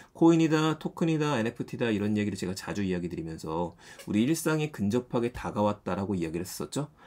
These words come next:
바로 여기하고도 연결이 되네요. 그래서 좀 흥미있게 봐야 되지 않나 싶습니다. 어, 저도 내일은 씨유에 가서 이 도시락이 남아있는지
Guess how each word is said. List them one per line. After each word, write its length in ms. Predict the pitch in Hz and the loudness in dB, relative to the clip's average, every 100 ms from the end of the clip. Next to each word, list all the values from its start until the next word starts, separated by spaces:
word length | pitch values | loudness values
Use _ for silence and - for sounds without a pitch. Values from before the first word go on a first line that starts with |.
| - | -20
바로 240 | - 95 85 | -8 -4 -2
여기하고도 500 | 82 98 101 98 90 | -2 -2 0 0 -2
연결이 580 | 78 82 101 98 101 | -4 -4 -2 0 -2
되네요. 320 | - - 80 - _ _ _ | -4 -8 -8 -10 _ _ _
그래서 240 | - - | -8 -4
좀 120 | 95 | -2
흥미있게 480 | 95 151 160 156 127 | 0 0 0 0 -4
봐야 200 | - 82 | -2 -4
되지 180 | 85 98 | -4 -4
않나 140 | 82 | -6
싶습니다. 420 | - - 92 82 - - - | -8 -8 -6 -6 -12 -20 -8
어, 120 | - | -4
저도 220 | - 127 | 2 4
내일은 360 | 117 107 131 139 | 6 4 4 0
씨유에 340 | 139 151 151 | 0 0 2
가서 240 | 131 123 117 | 0 0 0
이 100 | 90 | 0
도시락이 340 | 104 101 101 | -2 -2 0
남아있는지 640 | 80 90 90 87 87 135 | -2 -2 -2 -2 0 -2